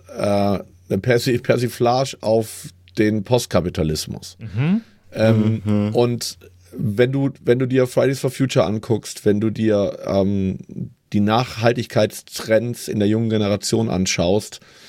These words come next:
Speaker 1: da ist eine Sehnsucht da nach einem alternativen Lebensgefühl und nach einer, nach dem, dem Wunsch einer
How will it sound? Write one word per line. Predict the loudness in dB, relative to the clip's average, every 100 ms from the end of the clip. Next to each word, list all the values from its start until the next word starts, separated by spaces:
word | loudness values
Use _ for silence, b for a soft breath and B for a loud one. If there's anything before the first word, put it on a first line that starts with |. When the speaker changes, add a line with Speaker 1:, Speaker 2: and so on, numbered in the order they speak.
| B B -2
Speaker 1:
da | 0 2
ist | 2 -2 0
eine | -2
Sehnsucht | 2 2 2 0 -2 -2 -4 -18 -18 -18 _ _ _
da | 0 2 4 2 0 -4
nach | -2 0 0 0
einem | 0 2 0 -2 -6
alternativen | 2 2 2 -2 -2 -2 2
Lebensgefühl | 2 2 -4 -12 -6 -6 -6 _ _ _ b b b b -2
und | 0 2
nach | 2 2 0
einer, | 2 2 2 0 -2
nach | -4
dem, | 0 -2 -2
dem | -2 0
Wunsch | 2 0 -2
einer | 0 2 0